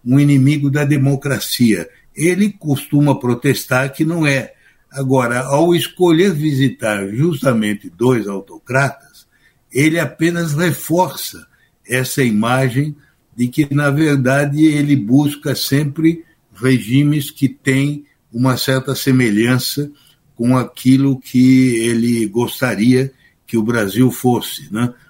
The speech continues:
Um regime autocrático, afastado dos ideais constitucionais, eh, livres de eleições, com renovação do governo. E, além do mais,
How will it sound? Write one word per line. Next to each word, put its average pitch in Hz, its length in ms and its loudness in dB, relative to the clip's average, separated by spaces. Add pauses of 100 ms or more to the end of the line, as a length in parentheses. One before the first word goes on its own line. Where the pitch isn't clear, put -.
(220)
Um 104 280 2
regime 110 460 0
autocrático, 127 1300 -4 (320)
afastado 110 1040 -4 (240)
dos 107 260 -4
ideais 110 840 -2 (300)
constitucionais, 120 1400 -4 (320)
eh, 101 320 -4
livres 117 840 2
de 101 300 2
eleições, 117 1120 0 (400)
com 110 540 -2
renovação 117 800 -2
do 107 100 -2
governo. 127 680 0 (540)
E, 156 120 -2
além 202 260 4
do 190 140 2
mais, 180 720 -2